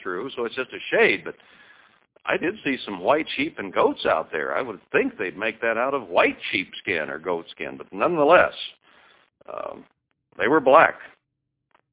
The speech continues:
Now, she's being, I think, a little coy here. Um, let's read on and you'll see. "Look not upon me because I am black, because the sun has looked upon me. My mother's children were angry with me.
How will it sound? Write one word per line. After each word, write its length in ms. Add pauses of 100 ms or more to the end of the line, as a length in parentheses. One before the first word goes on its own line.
(520)
Now, 160
she's 200
being, 180
I 120
think, 260
a 60
little 220
coy 440
here. 320 (1400)
Um, 360 (1300)
let's 220
read 160
on 180
and 100
you'll 140 (100)
see. 240
"Look 160
not 220
upon 340
me 120
because 340
I 100
am 160
black, 440
because 320
the 160
sun 180
has 160
looked 200
upon 340
me. 100
My 140
mother's 340 (100)
children 360
were 140
angry 380
with 200
me. 340